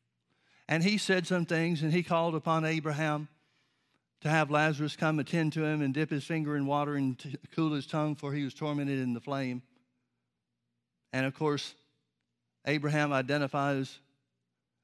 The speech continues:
and tells him nobody can go be-, between the two places. Nobody can go from hell to paradise. Nobody can go from paradise to hell. Well, when it talks about those that go down to the pit,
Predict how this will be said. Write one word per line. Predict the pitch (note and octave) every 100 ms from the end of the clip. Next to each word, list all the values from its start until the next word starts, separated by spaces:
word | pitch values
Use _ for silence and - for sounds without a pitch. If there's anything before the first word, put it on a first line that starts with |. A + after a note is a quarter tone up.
| -
and | B2
tells | D#3+ C#3
him | C#3 C3 C3+
nobody | D3+ D3 C#3+
can | C#3
go | C3 C#3+ C3
be-, | C3+ - _ - - _
between | C3+ C3 E3 D#3+ C#3
the | C3
two | - E3
places. | - D#3 D3 C3+ F#2 F#2 _ _ _ _ _ _ _ _ _
Nobody | B2+ C#3+ D3+ D3
can | D3
go | C#3+ D3
from | C#3+ C3+
hell | D3+ D3+ C3+
to |
paradise. | - D3+ C#3+ C#3+ D3 C#3+
Nobody | C#3+ C#3+ C#3
can | C3+
go | B2+ C3
from | C#3
paradise | B2+ C3+ C3 B2 A#2 -
to | A2
hell. | G2+ E2+ _ _ _ _ _ _ _ _ _ _ _ _ _ _ _ _ _ _ _ _ _ _ _ _ _ _ _ _ _ _
Well, | B2+
when | C#3 C#3
it | C#3+
talks | D3+
about | C3+ C#3 C#3
those | C#3+ C#3
that | B2+
go | C#3
down | C#3 C#3 C#3
to | G#2+
the | G#2
pit, | F#3 G3 -